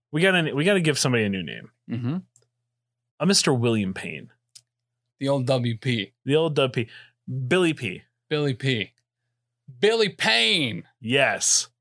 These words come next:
Speaker 1: I like that name.
Speaker 2: Yeah. It's a great name.
Speaker 1: Of course, you know how we, we know how we do it here. I'm gonna think of a word. You're gonna think of a word.
Speaker 2: Yep.
Speaker 1: Remember that they're paying money for this.
Speaker 2: Yes.
Speaker 1: Yes.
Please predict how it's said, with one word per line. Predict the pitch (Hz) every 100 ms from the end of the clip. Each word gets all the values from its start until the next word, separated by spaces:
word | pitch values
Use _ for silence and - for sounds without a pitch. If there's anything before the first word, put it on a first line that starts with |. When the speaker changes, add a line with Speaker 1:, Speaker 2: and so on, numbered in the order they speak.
| _ _ _ _ -
Speaker 1:
I |
like | 190 214
that | 107 98
name. | 220 98 87
Speaker 2:
Yeah. | 135 151 135 - _ _ _ _
It's | -
a | 139
great | 139 120
name. | 123 117 110 _ _ _
Speaker 1:
Of | 170
course, | 208 202 160
you | 190
know | 196 202
how | 175 170
we, | 151 139 139
we | 147 175
know | 175 170
how | 156 151
we | 139
do | 127
it | 104
here. | 95 90 90 - _
I'm | 156 190 208
gonna | 196
think | 190 175
of | 156
a | 147
word. | 135 135 135 123 _ _ _ _
You're | 110 127 170 190
gonna | 185 165
think | 156 160
of | 139
a | 135
word. | 123 123 120
Speaker 2:
Yep. |
Speaker 1:
Remember | 139 151 160 196 190
that | 180 175
they're | 151
paying | - 170 165 170
money | 165 143
for | 120 113
this. | 101 92 92 - - _ _ - - _
Speaker 2:
Yes. | 127 127 123 123 - 131
Speaker 1:
Yes. | 131 120 95 - -